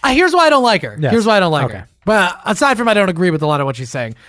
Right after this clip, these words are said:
Speaker 1: there's plenty of people I don't agree with that I can listen to, and they don't, they don't bother me.
Speaker 2: Is it the voice?
Speaker 1: It's a little bit her voice, but it's also that she gets this platform. She has a platform. She's gonna be on all the shows she wants to be on. She can talk whenever she wants,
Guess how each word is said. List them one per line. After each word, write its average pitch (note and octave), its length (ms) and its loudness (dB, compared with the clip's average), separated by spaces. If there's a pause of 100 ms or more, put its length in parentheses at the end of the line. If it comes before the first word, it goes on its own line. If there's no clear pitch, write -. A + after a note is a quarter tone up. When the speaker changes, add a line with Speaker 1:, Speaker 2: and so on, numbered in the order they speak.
(140)
Speaker 1:
there's G4+ 160 0
plenty D#4 240 2
of E3 40 2
people F3+ 200 2
I F3 60 2
don't E3 140 0
agree D#3 220 -2
with C#3 140 -4
that D3+ 100 -2
I C#3+ 100 0
can D3 140 -4
listen C#3+ 240 -4
to, C#3 160 -4
and C3 100 -4
they C3+ 80 -4
don't, C3 280 -6
they C#3 100 -6
don't B2+ 320 -8
bother A#2+ 260 -8
me. G2+ 140 -18 (280)
Speaker 2:
Is D3+ 120 -2
it D3+ 80 -2
the D3 80 -2
voice? C3+ 320 -2 (800)
Speaker 1:
It's G#3+ 100 -6
a A3 60 -2
little G#3+ 160 2
bit F3+ 100 2
her D3 80 2
voice, A#2+ 340 -8 (120)
but F3 240 -2
it's E3+ 120 -4
also A3+ 360 0
that E3+ 200 -2
she - 180 -6
gets E3+ 360 -4
this E3 200 -6
platform. A#2+ 680 -6
She D#3+ 160 -10
has G#3 260 -2
a A#3+ 60 -6
platform. D3+ 500 -4 (320)
She's E3+ 400 -2
gonna E3+ 140 -2
be E3+ 160 0
on D#3 200 0
all D3+ 220 0
the F3+ 100 -2
shows F#3 280 -2
she - 100 -6
wants F3 260 -2
to E3 60 -8
be D#3+ 140 -2
on. D3 180 -4
She D3 140 -12
can C#3+ 100 -10
talk C#3+ 260 -4
whenever C#3+ 220 -6
she C3 140 -10
wants, A2 320 -10